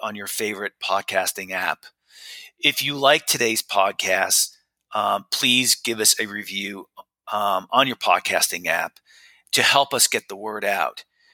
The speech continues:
And of course, if you're looking for a line of credit for your nonprofit, you can call us at eight six two, two oh seven, four one one eight, or visit our website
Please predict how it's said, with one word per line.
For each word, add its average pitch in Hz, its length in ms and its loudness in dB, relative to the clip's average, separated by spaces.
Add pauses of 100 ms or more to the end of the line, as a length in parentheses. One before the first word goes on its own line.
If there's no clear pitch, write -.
And 127 140 4
of 123 140 2
course, 143 600 2
if 117 140 -6
you're 113 100 -4
looking 127 300 -4
for 113 240 -4
a 104 60 0
line 110 280 -2
of 117 80 -8
credit 107 480 -4
for 110 280 -8
your 101 140 -4
nonprofit, 104 840 -4 (400)
you 107 180 -8
can 127 140 -12
call 104 400 -2
us - 400 0
at - 120 -4 (120)
eight 110 200 0
six - 320 2
two, 90 440 -4 (600)
two 123 300 -2
oh 123 100 0
seven, 92 680 0 (200)
four 113 600 -2 (100)
one 107 280 -6
one 110 280 -8
eight, 87 320 -8 (420)
or 147 160 4
visit 147 480 2
our 131 180 2
website 104 640 2